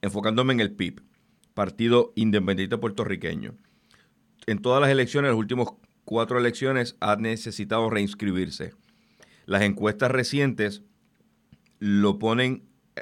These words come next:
en un tercer hasta cuarto lugar. Incluso hay, hay sondeos donde ha estado hasta por detrás del Proyecto de Dignidad. El resultado,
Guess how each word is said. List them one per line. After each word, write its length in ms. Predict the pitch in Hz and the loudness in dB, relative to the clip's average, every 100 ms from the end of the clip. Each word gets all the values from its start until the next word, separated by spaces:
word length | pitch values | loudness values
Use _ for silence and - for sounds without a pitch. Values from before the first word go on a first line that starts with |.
| - _ _ | -18 _ _
en 220 | 101 107 | -2 0
un 140 | 113 110 | 0 2
tercer 320 | 120 113 131 | 0 2 0
hasta 200 | - 98 | 0 -2
cuarto 380 | 104 107 107 117 | 0 0 0 0
lugar. 360 | 113 101 107 | 2 2 2
Incluso 420 | 95 82 104 110 - - | 0 -6 -6 -6 -6 -10
hay, 220 | - 104 104 | -2 -2 0
hay 180 | 104 107 | -2 0
sondeos 380 | 127 117 131 | 0 2 2
donde 180 | 135 110 | 2 0
ha 20 | |
estado 240 | 104 120 127 | -2 0 0
hasta 200 | 123 107 | -2 -4
por 160 | 104 | -4
detrás 280 | 95 92 101 | -4 -2 -2
del 100 | 120 | -2
Proyecto 380 | 120 98 101 107 | 0 -2 0 0
de 60 | 101 | 2
Dignidad. 440 | 98 90 76 69 - _ _ _ _ _ _ _ _ _ _ _ _ _ | 0 -2 -4 -8 -14 _ _ _ _ _ _ _ _ _ _ _ _ _
El 680 | 117 117 117 113 113 113 107 | 2 4 4 2 2 0 0
resultado, 1300 | 117 110 120 104 123 120 127 135 139 139 135 131 120 | -2 -2 -2 0 6 6 8 6 6 6 6 4 0